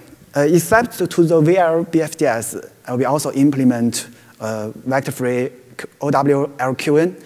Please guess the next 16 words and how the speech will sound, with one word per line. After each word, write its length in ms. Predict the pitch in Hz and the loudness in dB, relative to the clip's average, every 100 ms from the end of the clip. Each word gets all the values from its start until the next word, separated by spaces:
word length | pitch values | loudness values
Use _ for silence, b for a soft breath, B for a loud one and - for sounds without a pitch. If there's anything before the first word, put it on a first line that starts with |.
| B B | B B
based 200 | 135 135 | -6 -2
on 200 | 123 127 | -2 0
the, 400 | 120 120 120 123 B B B | 0 -2 -2 -6 B B B
uh, 140 | 110 110 | -8 -4
V 180 | 123 | -2
R 180 | 120 117 | -2 -4
B 100 | 131 | -4
F 160 | 117 - | -4 -4
D 120 | 127 | -6
S, 320 | 98 - - b b b b 113 | -4 -6 -8 b b b b -20
uh, 60 | - | -14
to 120 | - | -6
handle 520 | 117 139 156 147 147 - - - | -2 4 6 6 2 -4 -14 -6
L 160 | 127 | 0
one 220 | 143 143 120 | 2 0 -2
regularization. 680 | 117 113 110 117 104 110 | -4 -6 -6 -8 -10 -12